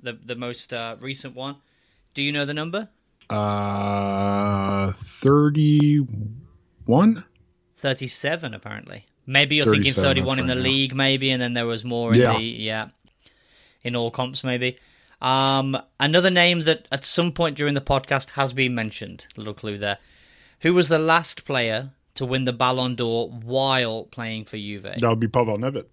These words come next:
Speaker 1: Very good. Do you remember the year?
Speaker 2: That was two thou-, I wanna say two thousand three?
Speaker 1: Yeah, correct.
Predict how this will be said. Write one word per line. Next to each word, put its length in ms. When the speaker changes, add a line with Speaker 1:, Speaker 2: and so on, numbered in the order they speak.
Speaker 1:
Very 300
good. 200
Do 60
you 60
remember 220
the 100
year? 240
Speaker 2:
That 160
was 460
two 260
thou-, 360
I 60
wanna 180
say 160
two 180
thousand 540
three? 520
Speaker 1:
Yeah, 180
correct. 500